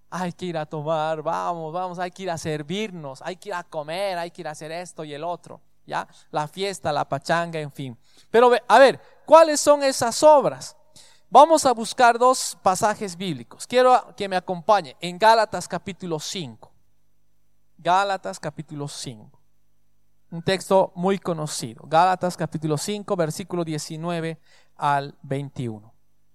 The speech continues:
Dice la Escritura, amado hermano,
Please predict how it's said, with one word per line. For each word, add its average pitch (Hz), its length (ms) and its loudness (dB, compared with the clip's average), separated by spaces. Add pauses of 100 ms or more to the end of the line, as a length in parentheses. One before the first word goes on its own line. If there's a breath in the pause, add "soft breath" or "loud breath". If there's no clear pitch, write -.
(640)
Dice 247 680 2
la 175 600 6
Escritura, 196 880 4 (340)
amado 190 400 4
hermano, 190 460 0